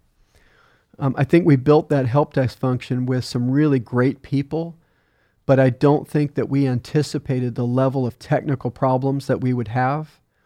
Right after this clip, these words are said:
And so I've asked Mister Aldrich, in fact, I think he brought it up to begin with,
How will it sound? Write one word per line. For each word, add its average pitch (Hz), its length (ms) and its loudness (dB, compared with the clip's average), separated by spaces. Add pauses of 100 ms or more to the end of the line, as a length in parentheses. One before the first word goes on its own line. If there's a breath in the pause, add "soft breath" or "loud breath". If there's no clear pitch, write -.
And 127 160 -2
so 135 420 2
I've 135 220 0
asked 139 280 0
Mister 139 320 -2
Aldrich, 131 520 0
in 107 60 -8
fact, - 280 -4 (140)
I 117 80 -2
think 123 160 -2
he 131 140 0
brought 123 280 -4
it 120 80 -6
up 127 140 -6
to 123 100 -8
begin 123 340 -4
with, 110 380 -8